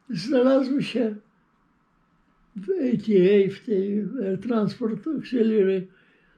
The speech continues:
znalazły się również trzy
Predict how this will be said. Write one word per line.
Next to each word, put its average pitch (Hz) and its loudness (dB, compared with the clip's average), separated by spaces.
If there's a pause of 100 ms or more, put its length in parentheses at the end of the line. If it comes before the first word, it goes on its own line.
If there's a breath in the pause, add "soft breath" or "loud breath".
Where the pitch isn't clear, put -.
(280 soft breath)
znalazły 220 2
się 220 -2 (160)
również 233 0 (280)
trzy 233 -2